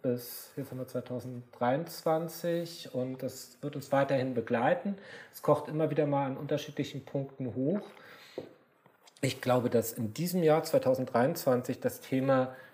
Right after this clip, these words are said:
künstliche Intelligenz ganz stark getrieben wird nochmal durch, durch, durch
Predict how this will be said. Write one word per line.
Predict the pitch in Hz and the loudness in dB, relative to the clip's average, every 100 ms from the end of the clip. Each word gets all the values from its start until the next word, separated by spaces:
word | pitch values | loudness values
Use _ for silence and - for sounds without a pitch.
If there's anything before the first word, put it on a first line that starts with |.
| _ | _
künstliche | - 143 151 - 156 151 156 | -2 -2 -2 -4 -4 0 -2
Intelligenz | - - 139 135 143 127 123 - 120 151 190 - - - - | -2 -6 -4 -4 -2 0 -2 2 2 4 -2 -6 -12 -12 -2
ganz | 131 143 | 0 0
stark | - - 139 135 | -2 0 0 -2
getrieben | - - - 151 156 156 | -10 -10 -10 -8 -6 -4
wird | 151 156 | -2 -2
nochmal | 151 143 - 147 143 143 | -4 -8 -6 -4 -2 -2
durch, | 139 135 - - _ _ | -2 -6 -6 -16 _ _
durch, | - - | -20 -14
durch | - | -8